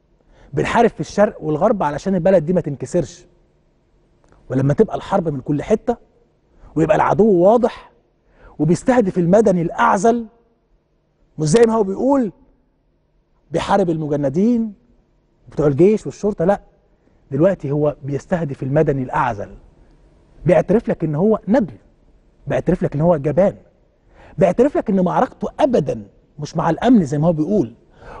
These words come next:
ولا معركته أبدًا مع ممارسات الداخلية زي ما هو بيقول، ولا معركته أبدًا على الظلم اللي بيتعرض له بعض الناس زي ما هو بيقول. هي معركته إنك خدت منه السلطة،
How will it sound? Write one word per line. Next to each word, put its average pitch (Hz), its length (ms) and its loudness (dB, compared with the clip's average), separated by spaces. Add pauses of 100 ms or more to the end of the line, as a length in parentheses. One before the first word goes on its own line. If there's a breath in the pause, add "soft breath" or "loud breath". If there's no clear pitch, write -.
ولا 254 220 6
معركته 202 560 -6
أبدًا 202 280 -6
مع 143 180 -10
ممارسات 151 400 -8
الداخلية 170 340 0
زي 160 100 0
ما 180 60 2
هو 180 40 2
بيقول، 160 360 -2 (400 loud breath)
ولا 254 240 4
معركته 214 500 -6
أبدًا 185 400 -2
على 151 160 -4
الظلم 202 300 0
اللي 170 100 0
بيتعرض 151 440 -2
له 190 140 0 (160)
بعض 170 280 0
الناس 175 200 -4
زي 156 80 -10
ما 165 60 -4
هو 170 40 -6
بيقول. 165 320 -4 (520)
هي 147 100 -4
معركته 147 540 -4
إنك 139 200 -12
خدت - 300 -8
منه 160 180 0
السلطة، - 500 -8